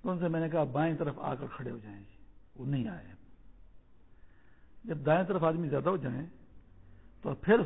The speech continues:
ثواب بائیں طرف کھڑے ہونے میں مبارک ہو۔ عام طور پر رحمت جب نازل ہوتی ہے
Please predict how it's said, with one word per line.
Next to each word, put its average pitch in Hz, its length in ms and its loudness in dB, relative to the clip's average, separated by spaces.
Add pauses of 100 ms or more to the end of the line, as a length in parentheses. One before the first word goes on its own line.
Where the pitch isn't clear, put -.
ثواب 151 420 8
بائیں 165 280 6
طرف 143 240 2
کھڑے 135 160 2
ہونے 113 340 -6
میں 82 100 -10
مبارک - 200 -14
ہو۔ - 180 -16 (3000)
عام 156 160 2
طور 160 140 2
پر 170 240 2
رحمت 165 360 4
جب 143 100 4
نازل 151 280 6
ہوتی 135 240 -2
ہے 190 40 -6